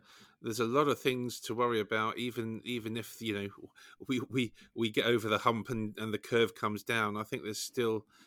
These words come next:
quite a lot that we need to, uh, to worry about, really, um, uh,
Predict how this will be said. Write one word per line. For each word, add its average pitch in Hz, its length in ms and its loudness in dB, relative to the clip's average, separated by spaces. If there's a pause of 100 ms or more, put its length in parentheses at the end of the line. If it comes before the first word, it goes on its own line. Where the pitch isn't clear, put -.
(160)
quite - 220 -2
a 101 40 -2
lot 110 240 0
that 104 140 -6
we 104 140 -2
need 104 220 -6 (120)
to, 101 340 -2
uh, 101 180 0 (520)
to 104 100 -8
worry 101 260 2
about, 98 320 -2
really, 101 520 -2
um, 98 420 -6
uh, 92 120 -6